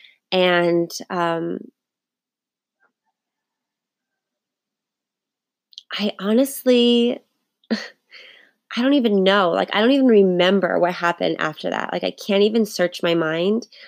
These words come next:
except for I know that I got married. <laughs> That I remember. I got married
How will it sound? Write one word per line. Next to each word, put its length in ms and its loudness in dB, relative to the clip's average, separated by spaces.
except 420 -2
for 640 2
I 120 0
know 200 4
that 140 0
I 100 2
got 240 -8
married. 400 -2
<laughs> 200 -20
That 200 0
I 80 2
remember. 600 0
I 140 -2
got 260 0
married 600 2